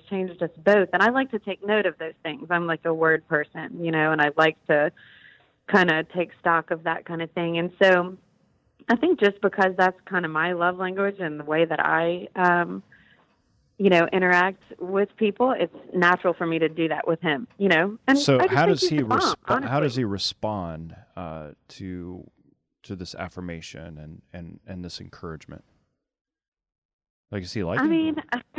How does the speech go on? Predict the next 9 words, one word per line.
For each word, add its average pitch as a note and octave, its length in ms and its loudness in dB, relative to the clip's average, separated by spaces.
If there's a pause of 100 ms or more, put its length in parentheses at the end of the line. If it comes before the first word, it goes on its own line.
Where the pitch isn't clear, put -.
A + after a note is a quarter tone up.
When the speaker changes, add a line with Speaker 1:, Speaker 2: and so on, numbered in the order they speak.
(360)
Speaker 1:
<laughs> - 160 -20
he B3 120 -6
just A#3 280 -8
walked G3+ 260 -6
into G3 280 -6
my F3 180 -4
<laughs> G#3 200 -12
classroom. F#3 520 -4 (100)
Um, B3+ 1160 -8